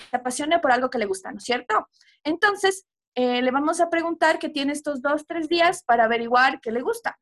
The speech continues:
Si dice, "No, mamá, definitivamente yo no sé", le acompaño y preparo un ambiente. Vamos a investigar qué están haciendo los chicos de tu edad. Entonces les presentamos adolescentes que en el mundo están haciendo cosas fabulosas.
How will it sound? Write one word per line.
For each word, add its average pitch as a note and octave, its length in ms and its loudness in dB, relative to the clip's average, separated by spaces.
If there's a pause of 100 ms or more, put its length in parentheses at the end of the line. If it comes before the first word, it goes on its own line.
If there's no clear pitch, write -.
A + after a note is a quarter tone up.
(340)
Si - 180 -6
dice, D4+ 240 0
"No, D#4+ 160 4
mamá, C4+ 340 4
definitivamente C4+ 680 0
yo B3 140 2
no B3+ 120 0
sé", C4+ 400 -4
le B3+ 100 4
acompaño A#3+ 600 2
y - 40 -8
preparo A#3+ 300 0
un A#3+ 80 0
ambiente. B3+ 360 0
Vamos D#4 300 0
a F4 40 -6
investigar C#4+ 560 -2
qué F4 120 -6
están D#4 240 -4
haciendo C#4+ 420 -2
los B3+ 180 -2
chicos C4 320 -6
de A3+ 140 -4
tu A3+ 80 -8
edad. A3 300 0 (560)
Entonces B3 360 -4
les D4+ 180 -4
presentamos C#4+ 720 -2
adolescentes B3+ 800 -4
que C4+ 80 -8
en A#3+ 100 -2
el A3+ 140 0
mundo D4 420 0
están B3+ 240 -6
haciendo B3 340 -4
cosas A#3+ 360 -4
fabulosas. B3 520 -2